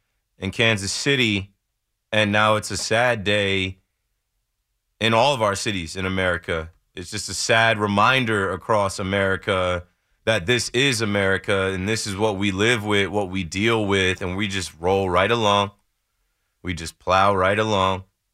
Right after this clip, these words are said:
Just move on. Nothing to see here. And, man, it, it's just, uh,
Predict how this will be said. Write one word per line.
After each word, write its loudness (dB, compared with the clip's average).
Just -20
move -2
on. 4
Nothing 0
to 0
see -2
here. 2
And, -6
man, 4
it, -2
it's -4
just, -6
uh, 0